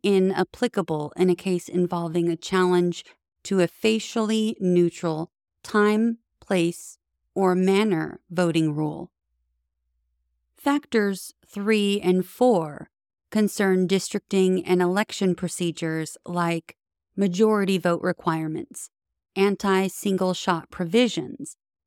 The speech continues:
and a candidate slating process. Factors three and four concern districting and election procedures like majority vote requirements, anti-single shot provisions,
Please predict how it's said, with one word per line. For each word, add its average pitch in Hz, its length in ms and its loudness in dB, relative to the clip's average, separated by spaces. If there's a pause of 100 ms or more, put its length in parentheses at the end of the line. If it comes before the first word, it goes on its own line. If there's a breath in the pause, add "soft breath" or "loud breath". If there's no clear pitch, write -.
(140)
and 190 640 4
a 185 80 -2
candidate 233 680 0
slating 180 580 -2
process. - 840 -12 (1400)
Factors 285 520 0
three 208 280 2
and 185 180 4
four 180 440 2
concern 180 600 2
districting 180 760 0
and 185 100 2
election 185 460 -2
procedures 170 680 -6 (320)
like 202 300 -2 (240)
majority 220 500 4
vote 190 240 2
requirements, 156 840 -4 (400)
anti-single 190 920 0
shot 170 340 -2
provisions, 165 720 -6